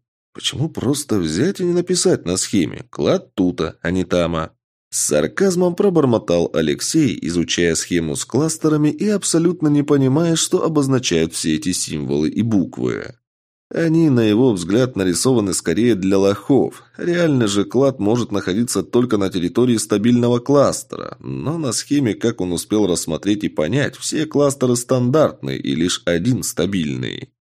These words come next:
Нетрудно догадаться, что это их кластер. Пуля словно специально повредила ту часть бумаги, где он был схематично изображен. Остались целыми лишь несколько нарисованных объектов.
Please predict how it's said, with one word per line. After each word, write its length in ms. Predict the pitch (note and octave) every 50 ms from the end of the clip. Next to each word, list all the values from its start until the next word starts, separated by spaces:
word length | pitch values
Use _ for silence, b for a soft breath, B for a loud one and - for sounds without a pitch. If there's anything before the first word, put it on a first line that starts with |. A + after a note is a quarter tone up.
| _ _ _
Нетрудно 600 | F2 F2+ A#2+ F#3+ G#3 - E3+ F3 E3+ D#3+ E3+ E3+
догадаться, 600 | E3 E3+ D#3+ D#3+ E3+ D3+ A#2+ G#2 G#2 G#2 - A2
что 260 | A2 - - G#2 G2+
это 220 | - - G2 - C3
их 480 | C#3+ - - D3 A#2 E2+ - - -
кластер. 720 | _ - F#2+ F#2+ E2 - - - - - - - - - - _ _ _ _ _ _ _ _ _ _ _ _ _ _ _ _ _ _
Пуля 300 | - - F3+ F#3 D#3 C3
словно 380 | A#2+ B2+ - C#3 D#3 D3+ C#3 B2+
специально 580 | B2 - B2+ A#2+ - C3 C#3+ D#3 D3+ B2+ G2+
повредила 560 | - - F2+ F2+ F2+ F2+ F2 F2+ F2+ E2+ E2 E2
ту 160 | - F2+ E2
часть 300 | - - F2+ E2+ E2 E2
бумаги, 520 | - D#2+ D#2+ D#2 F2+ B2+ C3 A2+ - B1+
где 300 | - B1+ C#2 C2+ - F3
он 240 | E3+ D3+ C#3 C3+ B2
был 160 | G#2+ G#2 G#2+
схематично 760 | G#2 - - - F#2 F#2 G2 - - F2 D2+ C2+ - - D2+
изображен. 920 | D2 - - D#2 D#2 E2 D#2+ D#2 F#2 G2+ G2+ F2+ F2 E2+ D2 A1 G1+ G1+ - - - -
Остались 720 | - C2 C2 - - - - F3 F#3 E3+ C#3+ A#2+ G#2 - -
целыми 420 | - - D3+ D#3 D3 C3+ B2 A2
лишь 280 | G2+ G2+ A2+ B2 - -
несколько 460 | A#2 B2+ B2+ B2+ - G#2+ G2+ - G2
нарисованных 640 | G2 F#2+ F#2 F2+ F2+ - A#2+ A#2+ A#2 G#2+ G#2+ - A#2+
объектов. 840 | G#2+ G#2+ A#2 D3+ D#3 A#2 - - - - A#1+ G#1+ - - - _